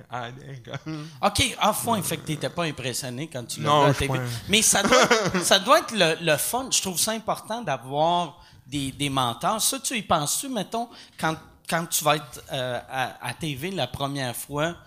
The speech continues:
Speaker 2: qu'il y a, il y a un petit cul, ou mettons, quand tu mets tes affaires sur le web, qu'il y a un petit cul qui te regarde, qui fait « Ah, cool, hey, je pourrais peut-être faire ça un jour. »
Speaker 1: Ouais, mais ce qui est arrivé avec, euh, Gang de Malades, euh,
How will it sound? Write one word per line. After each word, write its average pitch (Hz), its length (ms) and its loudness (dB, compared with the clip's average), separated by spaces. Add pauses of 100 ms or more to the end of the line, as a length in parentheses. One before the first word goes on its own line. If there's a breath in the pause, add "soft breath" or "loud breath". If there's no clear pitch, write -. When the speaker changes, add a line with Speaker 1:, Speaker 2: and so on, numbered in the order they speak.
(240 loud breath)
Speaker 2:
qu'il 170 400 2
y 147 120 -6
a, 139 60 -4
il 139 100 -8
y 135 80 -4
a 143 40 -2
un 139 60 -6
petit - 200 -4
cul, - 160 -10
ou 220 80 -6
mettons, 175 320 -4
quand 185 160 -6
tu 156 140 -8
mets 160 80 -8
tes 147 220 -10
affaires 143 300 -4
sur 139 140 -8
le 127 80 -12
web, 147 320 -2 (360 loud breath)
qu'il 151 120 -2
y - 20 -2
a 135 40 -4
un - 20 -18
petit - 200 0
cul 196 220 -8
qui - 120 -8
te - 80 -4
regarde, 135 560 -4 (280 soft breath)
qui - 160 -4
fait « 170 300 -6
Ah, 196 260 -10
cool, 247 300 -12
hey, 180 140 -6
je - 120 -8
pourrais 135 240 -10
peut-être 180 300 -12
faire 123 240 -6
ça - 100 -6
un 170 160 -8
jour. » 135 340 -10
Speaker 1:
Ouais, 139 80 -4
mais 135 160 -2
ce - 100 -12
qui - 60 -8
est 127 120 -6
arrivé 143 400 -2
avec, 123 360 -6
euh, 123 320 -8
Gang 131 280 -6
de 131 180 -6
Malades, 131 680 -6
euh, 104 520 -14